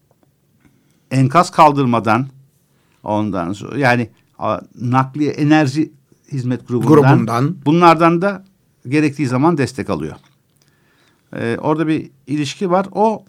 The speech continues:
Speaker 1: ilişkinin, e, acil durumlarda telefonların gitmesi durumunda, e, telsizle
Speaker 2: Telefon
Speaker 1: kurulması
Speaker 2: derken
Speaker 1: anlamında
Speaker 2: cep telefonları
Speaker 1: Cep
Speaker 2: da dahil
Speaker 1: telefonu
Speaker 2: olmak
Speaker 1: dahil,
Speaker 2: üzere
Speaker 1: evet.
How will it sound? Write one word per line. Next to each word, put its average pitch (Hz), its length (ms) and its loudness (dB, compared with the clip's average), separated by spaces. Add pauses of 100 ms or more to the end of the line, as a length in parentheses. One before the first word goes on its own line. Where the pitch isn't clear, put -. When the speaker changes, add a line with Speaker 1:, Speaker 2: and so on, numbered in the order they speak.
Speaker 1:
ilişkinin, 175 760 -2 (500)
e, 131 340 -2 (140)
acil 143 500 0 (200)
durumlarda 117 500 0
telefonların 135 760 0
gitmesi 139 520 -2
durumunda, 113 680 0 (640)
e, 107 400 -2 (260)
telsizle 127 480 -4
Speaker 2:
Telefon 143 260 6
Speaker 1:
kurulması 143 200 4
Speaker 2:
derken 143 240 6
Speaker 1:
anlamında 127 260 4
Speaker 2:
cep 143 240 2
telefonları 135 420 0 (120)
Speaker 1:
Cep 143 80 0
Speaker 2:
da 151 140 2
dahil - 0 - (240)
Speaker 1:
telefonu 127 180 8
Speaker 2:
olmak 139 220 4
Speaker 1:
dahil, 107 200 4
Speaker 2:
üzere 117 300 -2
Speaker 1:
evet. 190 160 -2